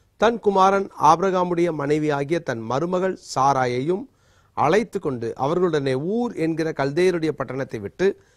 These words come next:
கானான் தேசத்துக்கு போக புறப்பட்டான். அவர்கள் ஆரான் மட்டும் வந்தபோது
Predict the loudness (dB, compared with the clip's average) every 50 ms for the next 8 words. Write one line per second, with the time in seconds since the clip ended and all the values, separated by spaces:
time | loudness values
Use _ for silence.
0 | _ _ _ _ _ 4 6 6 6 6 4 4 4 4 4 2 0 -6 -8 -8
1 | -8 -4 -2 -2 -2 -2 -2 -4 -4 -4 -6 -6 -8 -12 -10 -6 -6 -6 -6 -6
2 | -10 _ -8 -6 -4 -2 -2 0 0 -2 -2 -4 -6 _ -4 0 2 2 2 2
3 | 0 -2 -4 -6 -8 -6 -4 -2 -2 -2 -2 -4 -6 -6 -6 -6 -6 -6 -4 -6
4 | -6 -8 -10